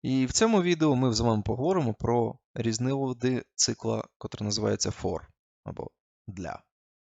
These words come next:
Е, самі по собі цикли, як я казав в попередньому відеозаписі, необхідні для того, щоб ми могли перебирати масиви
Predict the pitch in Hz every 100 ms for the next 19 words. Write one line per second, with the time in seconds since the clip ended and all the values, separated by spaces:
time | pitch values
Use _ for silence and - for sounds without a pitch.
0 | _ - - _ _ _ _ _ - 113
1 | 113 110 - - 185 202 156 - 123 -
2 | 117 107 107 101 107 107 104 - - -
3 | 113 120 107 107 107 113 131 208 - -
4 | 110 107 - 113 107 104 107 202 165 -
5 | 117 120 107 127 - 131 110 110 117 -
6 | 110 110 - 95 85